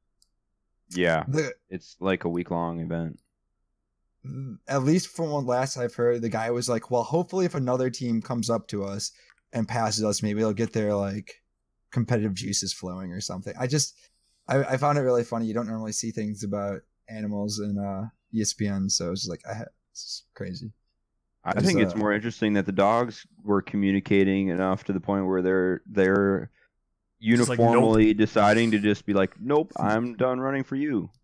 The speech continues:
Speaker 2: "We're on strike. You're a jerk.
Speaker 1: Yeah,
Speaker 2: Don't."
Speaker 1: exactly. That's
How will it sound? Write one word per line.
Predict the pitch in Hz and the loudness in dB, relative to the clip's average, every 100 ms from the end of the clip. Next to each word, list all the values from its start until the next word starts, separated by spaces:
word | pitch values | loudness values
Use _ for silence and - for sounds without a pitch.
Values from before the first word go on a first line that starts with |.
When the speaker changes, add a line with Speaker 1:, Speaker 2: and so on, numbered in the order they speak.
| _ | _
Speaker 2:
"We're | 113 120 143 | 0 2 4
on | 156 160 | 2 0
strike. | - 185 165 156 - | 2 4 4 2 -6
You're | 120 127 147 | -4 0 0
a | |
jerk. | 151 143 113 | 0 -2 2
Speaker 1:
Yeah, | 151 117 90 | 4 4 4
Speaker 2:
Don't." | 110 | 2
Speaker 1:
exactly. | 127 170 143 98 | 4 2 2 -2
That's | 117 | -10